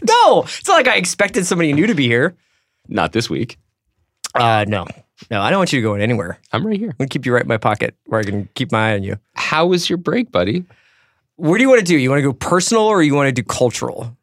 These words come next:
Speaker 2: Um, you know, the way I think about things, there's no difference.
Speaker 1: Personally, I would say that, um, I was in Philadelphia for a very long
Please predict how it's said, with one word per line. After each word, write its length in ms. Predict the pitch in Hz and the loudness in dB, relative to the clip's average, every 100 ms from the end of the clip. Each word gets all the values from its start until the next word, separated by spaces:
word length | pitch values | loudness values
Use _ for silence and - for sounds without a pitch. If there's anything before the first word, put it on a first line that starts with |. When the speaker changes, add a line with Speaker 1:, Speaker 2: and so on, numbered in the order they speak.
| _ _ - | _ _ -6
Speaker 2:
Um, 560 | 107 113 110 110 110 - _ _ _ - | -2 2 2 2 0 -4 _ _ _ -4
you 80 | 107 | 0
know, 80 | 104 | 2
the 80 | |
way 140 | 98 92 | 2 2
I 100 | 87 | 0
think 280 | - 110 107 | 0 -2 -2
about 200 | 107 104 | -2 -2
things, 280 | 113 107 - | -2 -4 -4
there's 180 | 80 | -4
no 80 | 71 | -6
difference. 560 | 67 71 80 98 - - _ | -8 -10 -12 -12 -16 -20 _
Speaker 1:
Personally, 640 | 247 311 339 311 277 247 - 170 | -2 0 2 2 2 0 -2 0
I 100 | 180 | 2
would 140 | 185 | 2
say 420 | - 160 147 139 131 | 2 4 4 2 0
that, 400 | 135 127 120 - _ | 0 2 2 -2 _
um, 460 | 117 113 107 107 - _ _ _ _ - | 0 2 0 -4 -10 _ _ _ _ -4
I 100 | 135 | -2
was 140 | 135 | 0
in 80 | 123 | 0
Philadelphia 500 | 117 120 110 95 101 | 0 0 0 -2 -6
for 140 | 98 101 | -8 -6
a 40 | |
very 200 | 101 98 | -4 -4
long 160 | 87 | -6